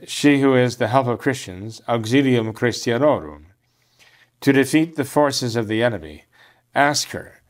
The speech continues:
she who is terrible as an army set in battle array.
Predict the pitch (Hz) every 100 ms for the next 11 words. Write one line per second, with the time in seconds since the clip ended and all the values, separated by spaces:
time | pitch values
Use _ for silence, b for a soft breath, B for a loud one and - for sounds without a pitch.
0 | _ _ - 147 135 127 113 - 147 147
1 | 131 120 123 139 110 127 - 147 123 107
2 | 101 b b b - 147 131 135 117 -
3 | 135 131 143 135 127 95 85 82